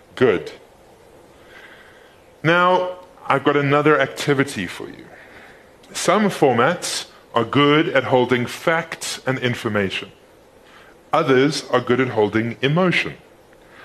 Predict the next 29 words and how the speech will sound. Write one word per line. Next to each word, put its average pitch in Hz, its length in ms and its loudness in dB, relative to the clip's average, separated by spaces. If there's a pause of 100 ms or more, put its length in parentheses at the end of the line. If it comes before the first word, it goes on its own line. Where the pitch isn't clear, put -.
(200)
What 247 120 2
I 214 40 2
would 180 180 0
like 123 300 0
you 104 60 -2
to - 120 -12
do 98 320 -4
is 82 220 -10 (1400)
mix, - 580 -2 (840)
so - 200 -2
not 120 240 2
in 147 80 0
the 135 100 2
same 127 340 0
groups 127 360 2
as 110 160 -4
you 101 140 0
were, 101 340 2 (680)
move 127 640 2
around, 117 640 2 (160)
go 113 120 2
to 107 140 2
another 107 300 0
group, 123 440 0 (320)
and 135 140 0
tell 185 240 4
me, 180 260 2 (280)
is 220 320 2
this 160 340 0